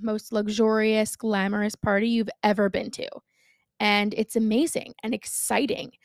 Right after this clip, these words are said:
And your eyes light up and your jaw drops to the floor and you immediately get this rush of fulfillment. There's more opportunities, more blessings, deeper connections, more reasons to smile and laugh. And you never think back again. That other,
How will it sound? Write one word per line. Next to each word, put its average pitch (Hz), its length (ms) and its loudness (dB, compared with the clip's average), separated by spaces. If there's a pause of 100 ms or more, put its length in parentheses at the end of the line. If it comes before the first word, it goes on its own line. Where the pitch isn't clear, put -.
(300)
And 220 220 4
your 220 180 2
eyes 226 340 2
light 226 180 2
up 226 180 0
and 226 120 0
your 220 120 0
jaw 214 300 4
drops 220 360 0
to 226 60 -8
the 220 100 -2
floor 208 360 2
and 214 140 2
you 214 220 0 (360)
immediately 240 480 6
get 226 180 0
this 214 200 -4
rush 214 580 0
of 214 280 -2
fulfillment. 226 720 -2 (520)
There's 214 240 0
more 226 240 2
opportunities, 262 840 2
more 202 180 0
blessings, 226 800 -2
deeper 226 260 -2
connections, 220 840 -2
more 233 240 2
reasons 233 320 -2
to 208 80 -6
smile 220 380 -2
and 208 160 -2
laugh. 202 300 -2 (480)
And 220 420 2 (360)
you 226 120 2
never 226 240 2
think 262 240 0
back 247 180 2
again. 254 340 2
That 190 160 0
other, 214 260 0